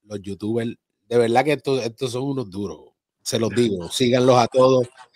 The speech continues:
tanto a nuestro hermano que se fue, Kid Brown, que está haciendo su show en vivo ahora mismo, Amado Cry, también muy duro su canal, de igual manera Aaron Well y obviamente Circuito de Rap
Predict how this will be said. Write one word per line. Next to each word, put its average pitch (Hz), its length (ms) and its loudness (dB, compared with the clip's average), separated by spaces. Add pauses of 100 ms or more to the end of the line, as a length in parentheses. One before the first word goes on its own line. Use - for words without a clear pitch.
(200)
tanto 135 580 6
a 123 80 6
nuestro 123 260 0
hermano 120 280 0
que 120 160 0
se 117 160 -2
fue, 151 300 0
Kid 127 160 -4
Brown, 156 420 0
que 113 200 -6
está 107 180 -10
haciendo 120 300 -8
su 117 140 -8
show 120 200 -4
en 110 120 -6
vivo 117 220 0
ahora 113 200 -4
mismo, 170 440 -2 (360)
Amado 123 420 4
Cry, 143 380 0
también 123 500 -4
muy 123 360 2
duro 123 280 2
su 120 140 -14
canal, 131 420 -4
de 143 80 -2
igual 120 220 -4
manera 120 380 -4
Aaron 117 200 -4
Well 160 240 2
y 131 100 0
obviamente 120 480 -4
Circuito 110 460 -6
de 110 100 -2
Rap 110 220 -6